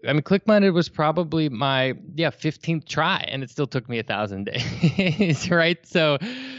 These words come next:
um, it just took a long time. I think there's some debate actually about is a thousand days, a thousand days full time or a thousand days part time? I actually would argue that it's just a thousand days part time. It's like,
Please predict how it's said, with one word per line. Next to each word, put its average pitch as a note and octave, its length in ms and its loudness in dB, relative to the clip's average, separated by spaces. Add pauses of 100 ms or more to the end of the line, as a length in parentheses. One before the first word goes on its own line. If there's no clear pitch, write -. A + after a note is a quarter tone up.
(220)
um, D#3 260 -4
it D#3 140 -4
just F#3+ 200 -4
took F#3 200 -2
a F3+ 60 -2
long C3+ 340 0
time. C#3+ 320 -6 (160)
I F3+ 60 -2
think A#3+ 120 -4
there's B3+ 140 -4
some G3+ 160 -4
debate D#3 300 0
actually D3 280 -4
about A#2+ 300 -4 (340)
is C3 140 -10
a B2+ 60 -6
thousand B2+ 380 -4
days, A#2+ 220 -6
a A#2 40 -12
thousand A#2 340 -4
days A2 180 -6
full A2 160 -8
time F3 420 -6
or B2 40 -4
a A2+ 60 -8
thousand A2 340 -2
days G#2 220 -6
part - 380 -4
time? D3+ 360 -4
I C#3+ 180 -2
actually G3 360 -4
would C3+ 100 -2
argue A#2 240 -2
that G#2+ 120 0
it's G#2 160 -8
just - 180 -8
a A2+ 60 -6
thousand G#2+ 380 -4
days G2+ 240 -8
part G2+ 380 -8
time. F#2 380 -6
It's - 140 -12
like, G#2 200 -6